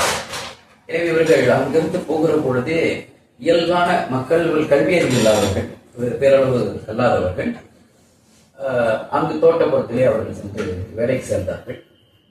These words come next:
அஹ், எனக்கு மொத்தம் ஐவர் உடன் பிறந்தார்.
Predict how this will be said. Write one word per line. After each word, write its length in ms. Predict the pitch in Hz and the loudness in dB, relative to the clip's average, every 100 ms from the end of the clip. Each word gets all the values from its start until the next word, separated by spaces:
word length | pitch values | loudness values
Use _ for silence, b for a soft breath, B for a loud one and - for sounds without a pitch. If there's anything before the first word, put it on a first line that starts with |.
| _ _ _ | _ _ _
அஹ், 640 | - - - - - - - - - - | -2 0 0 -2 -4 -4 -6 -14 -20 -8
எனக்கு 520 | 131 139 151 143 117 | -4 -4 -2 -2 -2
மொத்தம் 320 | 113 - 117 | -4 -4 -4
ஐவர் 360 | 110 127 135 - - - - - - | -2 0 0 -2 -4 -12 -20 -20 -12
உடன் 260 | 117 127 | -6 -4
பிறந்தார். 420 | 110 104 92 95 | -2 -2 0 0